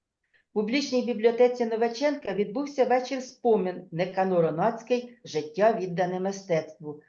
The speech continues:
присвячений сто п'ятдесятій річниці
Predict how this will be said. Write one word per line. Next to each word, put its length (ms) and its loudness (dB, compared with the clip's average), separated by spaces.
присвячений 640 0
сто 260 -4
п'ятдесятій 800 0
річниці 640 -6